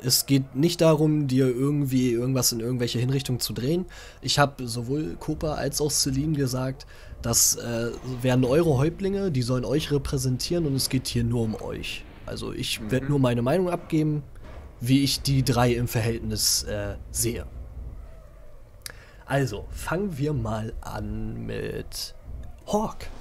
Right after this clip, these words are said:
Speaker 1: Hawk die Krähe. Hawk die Krähe finde ich, ähm, ich hatte schon öfter, äh, so einen Titel mit die Krähe. Also ich hatte schon öfter solche Leute mit so einer Rüstung.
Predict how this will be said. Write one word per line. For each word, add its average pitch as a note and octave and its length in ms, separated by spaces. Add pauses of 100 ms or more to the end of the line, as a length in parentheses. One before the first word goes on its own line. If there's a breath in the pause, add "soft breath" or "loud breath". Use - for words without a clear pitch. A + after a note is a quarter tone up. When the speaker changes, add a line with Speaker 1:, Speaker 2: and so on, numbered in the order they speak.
(120)
Speaker 1:
Hawk F#3+ 200
die F3 100
Krähe. D#3+ 380 (840 loud breath)
Hawk C4+ 180
die F3+ 80
Krähe C#3 480
finde F3+ 360
ich, - 440
ähm, D#3 420 (920)
ich - 100
hatte G3 140
schon - 160
öfter, G#2 880
äh, G2+ 40
so G#2 200
einen G#2+ 280
Titel B2 540
mit - 440
die - 100
Krähe. A#2+ 400
Also A2+ 200
ich G#2+ 80
hatte B2 120
schon - 160
öfter C#3 280
solche B2+ 260
Leute B2+ 340
mit B2 280
so B2+ 80
einer A#2 160
Rüstung. F#3 400